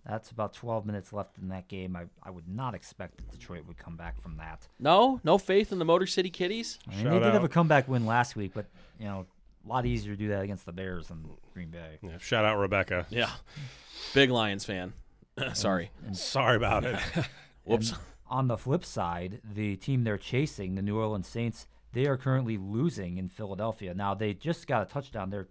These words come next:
Speaker 1: they're coming back. It's the end of the third quarter. It's seventeen to fourteen Philadelphia.
Speaker 2: Mm.
Speaker 1: Uh, it was actually, uh, Saints were, Saints were actually getting shut out at halftime.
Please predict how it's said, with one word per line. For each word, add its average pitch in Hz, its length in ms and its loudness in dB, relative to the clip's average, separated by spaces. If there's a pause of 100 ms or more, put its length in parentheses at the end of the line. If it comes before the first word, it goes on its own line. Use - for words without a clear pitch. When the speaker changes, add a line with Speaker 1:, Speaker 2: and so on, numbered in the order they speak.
Speaker 1:
they're 107 140 -4
coming 151 440 2
back. 101 460 2
It's - 420 -10
the 120 140 -12
end 160 120 2
of 156 80 0
the 127 60 -12
third 135 160 -2
quarter. 131 300 -2
It's 101 140 -4
seventeen 120 480 -4
to 101 60 -6
fourteen 113 520 -4
Philadelphia. 92 720 -8 (220)
Speaker 2:
Mm. 98 140 -6 (400)
Speaker 1:
Uh, 90 180 -2
it 92 40 -4
was 92 120 -8
actually, 113 560 -2
uh, 95 140 -8 (380)
Saints 139 300 -4
were, 110 100 -12
Saints 147 280 -6
were 104 60 -2
actually 101 220 -4
getting 95 180 -6
shut 107 320 -8
out 110 160 -6
at 78 100 -12
halftime. 82 480 -8